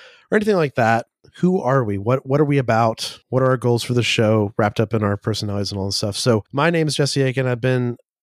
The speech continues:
a tabletop gamer for a long time, twenty-five plus years, because I grew up in a board game household with, um, an emphasis on, like, kind of, like, those classic war games, like the Risks of the world and stuff.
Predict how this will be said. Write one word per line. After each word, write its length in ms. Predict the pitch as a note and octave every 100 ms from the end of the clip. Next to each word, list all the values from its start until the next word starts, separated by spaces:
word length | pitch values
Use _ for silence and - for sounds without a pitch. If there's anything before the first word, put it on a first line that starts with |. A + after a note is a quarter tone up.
| _
a 400 | A#2+ A#2 A#2 A2+ A2+
tabletop 440 | C3 B2+ D3 C#3
gamer 420 | A#2 B2+ B2+ C3
for 280 | B2 - A#2 A2+
a 140 | A#2+
long 420 | A2+ B2+ F#3+ A3
time, 420 | - B2 A#2 B2 C3 -
twenty-five 460 | G#3 G#3 F3 D3+
plus 300 | D#3 D3 -
years, 320 | B2 A2+ C3
because 400 | - B2+ C3 A#2+
I 100 | B2
grew 240 | C3 C#3+ C#3+
up 160 | C3+ - - -
in 100 | C3
a 60 |
board 260 | A#2 D3+ D3
game 200 | C#3+ B2+
household 680 | C3+ C3 - C3+ C3 C#3+
with, 240 | C#3 B2 -
um, 320 | B2 B2 B2
an 80 | B2
emphasis 360 | B2+ C3+ -
on, 160 | C#3+ B2+
like, 160 | B2 A#2+
kind 160 | C3+
of, 80 | B2+
like, 180 | B2 A2+
those 140 | A#2+
classic 460 | - C3+ C3 - A2
war 200 | A#2+ C#3
games, 300 | B2 G2+ G2+
like 120 | G#2
the 100 | -
Risks 540 | G#2 B2 - - -
of 180 | - A#2
the 80 | G#2
world 220 | G2+ G2+
and 120 | G#2
stuff. 280 | G2+ G#2+ G2+